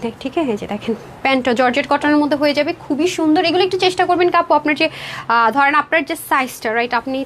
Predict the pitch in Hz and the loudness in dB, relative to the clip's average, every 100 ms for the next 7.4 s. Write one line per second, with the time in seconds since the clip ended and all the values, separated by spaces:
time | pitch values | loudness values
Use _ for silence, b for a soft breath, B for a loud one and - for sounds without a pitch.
0 | 269 262 285 269 - 294 330 - 269 269 | -4 0 0 0 0 2 2 0 0 -2
1 | 262 277 - 247 262 254 247 254 254 269 | -2 0 2 2 0 -4 0 0 0 -2
2 | - 247 247 254 262 330 392 320 - - | 2 2 2 -2 0 2 2 2 -6 2
3 | 370 403 294 - 262 220 220 196 190 - | 4 4 2 0 -4 0 0 0 -2 -6
4 | - B B B - 294 302 320 311 339 | -14 B B B 0 2 4 2 2 2
5 | 330 254 277 - 359 392 392 349 330 311 | 2 -2 -4 0 0 2 2 2 0 -2
6 | 254 262 277 320 320 370 403 349 226 B | 0 0 2 0 4 4 6 4 0 B
7 | B B 269 285 | B B -2 0